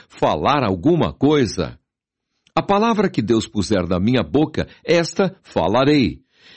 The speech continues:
E Balaão foi com Balaque, e vieram a Quiriate Uzote. Então Balaque matou bois e ovelhas, e deles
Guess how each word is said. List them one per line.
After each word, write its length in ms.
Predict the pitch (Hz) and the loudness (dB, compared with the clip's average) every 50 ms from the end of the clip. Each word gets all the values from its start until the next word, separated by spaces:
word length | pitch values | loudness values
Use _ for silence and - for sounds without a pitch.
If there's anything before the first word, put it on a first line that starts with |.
| - _ - | -16 _ 0
E 80 | - 220 | 0 2
Balaão 520 | 165 175 170 156 139 127 123 131 131 127 | 2 4 2 4 2 2 4 2 2 0
foi 260 | - - 147 139 131 | 0 2 2 2 2
com 180 | 127 - 123 110 | 2 0 0 2
Balaque, 560 | 98 107 98 92 92 95 98 95 - - - - | 2 2 2 2 0 0 0 -2 -2 -4 -4 -2
e 80 | 190 196 | 0 0
vieram 580 | 185 190 220 202 202 214 196 135 98 80 76 - - | 2 2 4 4 4 4 2 2 0 -2 -4 -6 -4
a 120 | 120 113 | -4 -4
Quiriate 680 | 107 - - 175 160 175 127 107 107 113 107 - 147 143 - - | -4 -2 -2 0 2 2 2 2 2 0 -2 -2 -4 -4 0 0
Uzote. 800 | 180 180 131 - 127 156 135 110 92 - - 95 65 50 - _ _ _ _ _ _ _ - | 0 0 0 0 0 0 0 0 -2 -6 -8 -10 -10 -10 -12 _ _ _ _ _ _ _ -4
Então 520 | - 101 101 92 90 127 117 117 117 104 | -2 0 0 0 2 2 2 2 2 0
Balaque 680 | 80 78 110 104 98 107 117 117 113 - - 127 - - - | 0 0 0 2 2 0 0 -2 -2 -2 -4 -4 -4 -2 -2
matou 480 | 110 123 143 147 135 - - 156 156 | 0 0 0 0 -2 -2 0 0 0
bois 580 | 131 95 - - 139 147 151 147 147 131 104 - | 0 -2 0 0 2 4 4 2 2 0 0 0
e 60 | 135 | 0
ovelhas, 640 | 123 110 - 117 127 120 107 87 82 76 78 95 139 | 0 0 2 2 2 2 2 0 -2 -4 -4 -2 -2
e 60 | 208 | -2
deles 500 | 180 170 185 185 185 180 208 185 - - | 2 2 2 2 2 0 0 -2 -4 -8